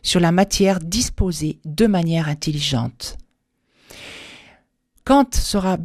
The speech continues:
longuement discuté dans une note d'arrêt scolastique, la note cinquante-six, pour ceux qui veulent s'y r-, référer, mais il va dire, c'est très bien quand il défi-, il définit ce qui plaît de manière universelle sans concept, comme définition du beau,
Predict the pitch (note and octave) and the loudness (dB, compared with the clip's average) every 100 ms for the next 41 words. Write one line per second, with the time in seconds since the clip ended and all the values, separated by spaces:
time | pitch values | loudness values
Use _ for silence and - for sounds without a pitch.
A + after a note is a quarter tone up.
0 | - _ F#3+ C4+ A#3 G#3+ G#3+ F3+ - F3 | -10 _ 4 6 6 4 4 4 0 -2
1 | F3+ F3 D#3 D#3 E3+ F#3 - - D#3 D#3 | 0 2 2 2 4 2 0 -4 -2 -2
2 | - - D#3 D3+ - A#3+ B3+ B3 C#3+ D3 | -2 0 2 2 0 2 2 2 -2 -2
3 | - G#3+ F#3 D#3+ - - - - E3+ - | 0 0 0 0 0 0 0 -2 -6 -4
4 | D3+ E3 D#3+ - D#3 - - D3 D3 D#3 | 0 0 0 -4 -4 -8 -8 -6 -2 0
5 | D3+ G3+ C4+ - _ - - - - F#3 | 2 2 0 -6 _ -20 -20 -18 -2 4
6 | A#3 - _ - F#3 F3+ G#3 G#3 - - | 4 2 _ -6 -2 0 2 2 0 0
7 | - G#3+ G3+ C#4+ C#4+ F#3 - E3 F3 F3 | 2 2 4 4 4 0 0 -2 -2 -4
8 | - E3 F3+ - F#3 G3+ G#3 - - - | -4 -4 -2 2 4 6 4 2 -8 -20
9 | - - F#3+ F3 - A#3+ A3+ - - F3 | -6 -4 -2 -2 0 2 2 -4 -6 0
10 | E3+ F#3 F3+ E3+ E3+ E3 - - F#3+ - | 4 4 4 4 4 2 2 2 2 2
11 | D#3 F3 - D4 D#4 - - D3 D3+ D#3 | 0 0 2 2 0 -4 -6 -4 -2 0
12 | F3 D3+ - F3 D3+ D3 G#3 D4+ | 0 0 -2 -2 -4 -2 -2 -4